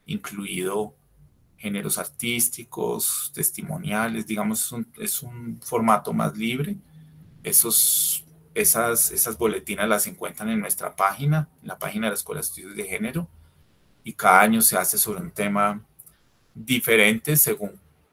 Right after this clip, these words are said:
las coyunturas, debates del momento. El último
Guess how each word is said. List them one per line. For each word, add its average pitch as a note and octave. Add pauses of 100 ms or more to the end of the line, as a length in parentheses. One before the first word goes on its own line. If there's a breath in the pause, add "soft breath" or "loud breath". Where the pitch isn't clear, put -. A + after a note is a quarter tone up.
(160)
las A2
coyunturas, G2+
debates G2
del G#2
momento. G#2+
El A2+
último G#2